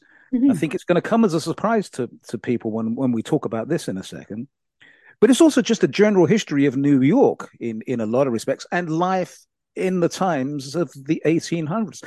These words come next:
Speaker 2: So there's a lot. You've packed an awful lot into this book.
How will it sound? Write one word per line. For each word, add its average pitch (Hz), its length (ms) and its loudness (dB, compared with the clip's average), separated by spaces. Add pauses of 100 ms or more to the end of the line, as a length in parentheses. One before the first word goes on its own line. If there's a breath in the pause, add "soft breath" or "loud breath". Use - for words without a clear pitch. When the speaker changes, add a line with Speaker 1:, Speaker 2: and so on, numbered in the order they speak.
(140 loud breath)
Speaker 2:
So 240 140 2
there's 220 160 4
a 202 60 2
lot. 214 300 2
You've 147 160 -4
packed - 440 -10 (520 soft breath)
an 185 100 2
awful 208 420 4
lot 170 520 0 (260)
into 147 320 -2
this 123 220 -2
book. 135 420 0